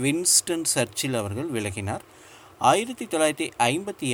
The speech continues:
ஆறாம் ஆண்டு ஃபிடெல் காஸ்ட்ரோ கியூபாவின் அதிபருடன் போரை அறிவித்தார். ஆயிரத்தி தொள்ளாயிரத்தி அறுபத்தி நான்காம் ஆண்டு பூட்டான் பிரதமர் ஜிக்மி டோர்ஜி அவர்கள் சுட்டுக் கொல்லப்பட்டார். ஆயிரத்தி தொள்ளாயிரத்தி எழுபத்தி ஓராம் ஆண்டு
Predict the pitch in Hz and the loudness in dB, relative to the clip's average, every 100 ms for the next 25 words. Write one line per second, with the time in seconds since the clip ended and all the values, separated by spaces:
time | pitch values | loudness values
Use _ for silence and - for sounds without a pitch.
0 | 113 135 170 139 107 156 170 - 170 196 | 2 2 0 -2 -4 -6 -8 -6 -4 -4
1 | 190 - 117 - - - 107 104 - - | -6 -4 -2 -2 -6 -6 -8 -8 -12 -12
2 | - 156 160 156 147 147 - 123 120 127 | -4 -2 0 0 0 -4 -6 -4 -2 -2
3 | 123 117 113 226 - 123 117 110 - - | -2 -2 -6 -8 -6 -2 0 -2 -4 -8
4 | 113 107 101 98 - 98 101 - - - | -6 -6 -4 -6 -4 -6 -6 -16 -20 -20
5 | - - - - - - - - - 120 | -20 -20 -20 -20 -20 -20 -20 -6 4 4
6 | 214 294 294 247 190 170 170 170 127 123 | 4 0 -2 -4 0 2 2 4 4 4
7 | 180 208 165 131 123 127 123 113 104 127 | 0 -2 0 0 2 2 0 -2 -4 -8
8 | 135 131 185 - 214 196 123 113 110 107 | -6 -2 -2 -2 -8 -4 -4 -2 -2 -4
9 | - - 139 120 165 175 196 196 196 131 | -8 -12 -6 4 4 2 -4 -4 -4 -8
10 | 127 131 139 131 147 139 - 120 113 107 | -2 0 0 -2 -4 -4 -4 -4 -4 -4
11 | 131 - - 127 127 120 117 107 101 95 | -8 -6 -6 -6 -6 -4 -4 -4 -4 -2
12 | 113 - - - - - - - 120 120 | -2 -4 -14 -20 -20 -20 -6 0 2 2
13 | 117 123 - 113 110 113 113 175 190 117 | -2 -6 -6 -2 -2 -4 -6 -8 -4 -2
14 | 135 240 240 143 120 113 104 107 | -2 -4 -4 -2 0 -2 -2 -6